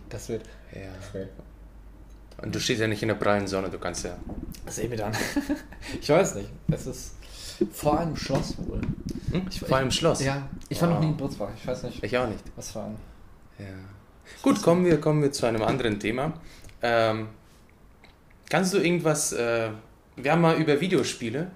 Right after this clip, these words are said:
Speaker 2: gesprochen. Das war sehr interessant für mich, weil ich bin selbst, ich bin schon seit zehn Jahren, kann man sagen, abstinent, weil ich hab früher sehr viel gespielt.
Speaker 1: Mhm.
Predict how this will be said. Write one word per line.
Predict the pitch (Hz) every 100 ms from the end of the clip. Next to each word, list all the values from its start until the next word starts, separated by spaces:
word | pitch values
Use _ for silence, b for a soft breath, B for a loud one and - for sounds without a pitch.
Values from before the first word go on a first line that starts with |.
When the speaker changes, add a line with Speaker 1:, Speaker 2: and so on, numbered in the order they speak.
| -
Speaker 2:
gesprochen. | 117 - 131 - 185
Das | 127 -
war | 117
sehr | 117
interessant | 113 113 107 147
für | 160
mich, | 131 117
weil | 123 123 B B
ich | 127
bin | - 139
selbst, | 143 208 - -
ich | 120
bin | 131
schon | 135 135
seit | 120 117
zehn | - 127
Jahren, | 123 120 120 110 - -
kann | 107
man | 104
sagen, | 104 104
abstinent, | 104 - 104 123 185 -
weil | 110
ich | 101
hab | 107
früher | - 110
sehr | 104 104
viel | 131 160
gespielt. | 156 - 180 131
Speaker 1:
Mhm. | 131